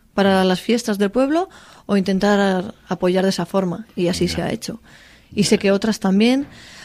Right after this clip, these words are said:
Speaker 1: Algunas tenían algún pequeño remanente, los ventolines me decían que podían mantenerse todavía a-, aguantando hasta final de año.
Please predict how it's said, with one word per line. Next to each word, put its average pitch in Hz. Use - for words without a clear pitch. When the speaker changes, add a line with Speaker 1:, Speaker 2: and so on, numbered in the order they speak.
Speaker 1:
Algunas 202
tenían 208
algún 196
pequeño 196
remanente, 214
los 196
ventolines 196
me 196
decían 196
que 190
podían 190
mantenerse 190
todavía 190
a-, -
aguantando 180
hasta 180
final 175
de 185
año. 247